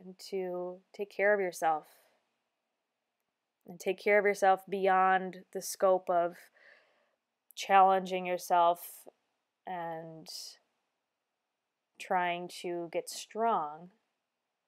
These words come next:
but also taking care of yourself by slowing down,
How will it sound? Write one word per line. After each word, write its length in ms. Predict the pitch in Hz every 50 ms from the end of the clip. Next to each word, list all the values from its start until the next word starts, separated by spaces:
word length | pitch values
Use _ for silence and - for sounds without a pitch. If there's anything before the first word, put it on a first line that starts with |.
| _ _ _ _ _ _ -
but 100 | 196 196
also 360 | 196 190 190 190 - 202 190
taking 420 | 190 - 208 196 190 202 190 190 185
care 320 | - - 190 185 180 180
of 80 | 180 175
yourself 520 | 180 180 - - 185 175 175 170 165 - - - - - _ _ _ _ _ _ _ _ _ _ _ _ _ _ _ _ - -
by 200 | 170 170 165 165
slowing 480 | - - 208 208 202 196 196 190 190
down, 500 | 190 175 175 170 170 170 165 160 165 165